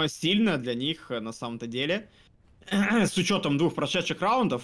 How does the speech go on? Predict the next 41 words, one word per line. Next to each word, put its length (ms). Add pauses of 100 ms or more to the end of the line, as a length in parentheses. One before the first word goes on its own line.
э, 340
когда 240
там, 320
э, 500 (360)
они 140
ноль 180
доставили 420
флагов, 380 (100)
ну, 340
здесь, 280
я 60
думаю, 360
это 120
уже 160
прогресс 440
на 60
самом-то 300
деле. 340 (680)
И 100
Севен 440 (340)
погибает, 600
Лёвушка. 380
И, 200
кстати, 420
не 80
стоит 240
и 20
Даймондсом 380
расслабляться, 400
потому 180
что 140
это 640 (400)
часто 420
бывает 340
так, 300
э, 320
что 460
команды 340
могут 200
словить 220
звезду, 460